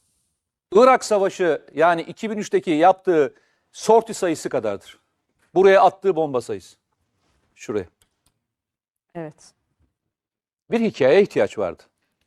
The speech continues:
Speaker 1: Ve o hikaye iki bin, hatırlarsanız uçaklar geliyordu,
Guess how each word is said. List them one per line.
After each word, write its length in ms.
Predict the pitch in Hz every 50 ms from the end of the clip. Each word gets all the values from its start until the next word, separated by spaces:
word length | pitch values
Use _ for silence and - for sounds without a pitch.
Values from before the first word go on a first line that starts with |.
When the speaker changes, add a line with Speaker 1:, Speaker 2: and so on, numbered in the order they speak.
| _ _ _ _ -
Speaker 1:
Ve 120 | 156 180
o 120 | 180 190 202
hikaye 680 | 202 - - - 196 151 123 107 110 135 196 226 - _ _ _ _ _ _ _
iki 320 | - 190 - - 214 180 147
bin, 280 | 147 131 120 110 107 _ _ _ _ _ _ _ _ _ _ _
hatırlarsanız 840 | - 151 - - 202 214 196 185 - - 165 147 143 135 - - _ _ _ -
uçaklar 500 | 143 131 - 175 147 - - 165 170 170
geliyordu, 600 | 165 170 175 170 180 180 175 175 180 180 175 -